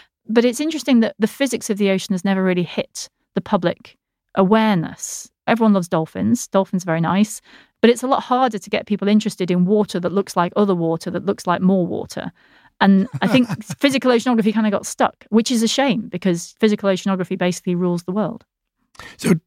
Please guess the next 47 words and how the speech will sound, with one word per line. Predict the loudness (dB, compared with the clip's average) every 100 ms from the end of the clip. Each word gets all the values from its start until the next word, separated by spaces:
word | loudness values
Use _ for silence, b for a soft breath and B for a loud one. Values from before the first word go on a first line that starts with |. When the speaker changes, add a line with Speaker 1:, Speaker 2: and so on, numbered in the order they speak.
| 2
Speaker 2:
tell | 4
me, | 6
how | 4
do | 2 2
you | 2 2 -2 _ _
collect | -2 0 0 0
data | -2 0 0 -2 -6 _ -2
on | 2 4
bubbles | 4 0 0
in | -2
the | -2 -4
ocean? | -6 -8 -10 _ _ _ 2
Speaker 1:
I | 4
have | 2
done | 4 4
a |
lot | 4 2
of | 0
lab | -2 -2
experiments | -8 -4 -2 -2 -4 -4
on | -2
bubbles, | -2 -4 -6 -10 -14 -2
just | 0 2 2
understanding | 2 4 2 2
the | 0
fundamental | 0 0 2 0 0
acoustics | -2 0 0 -2 -6 -4
and | -2 0
optics | -2 -4 -8 -6 -12 -6
and | 0 2 2 -2 -8 -4
how | 2 2
bubbles | 2 0 -2
behave | -4 -2 0 0
and | 0
break | 0 0 -2
apart | -4 -2 -2
and | -2
join | -2 -2
together. | -2 -2 -2 -4 -10 b b b
You | 2 4
can | 4
do | 4
that | 2 2
in |
the | 2
lab | 2 0 -4 -6
because | -2 -2 -4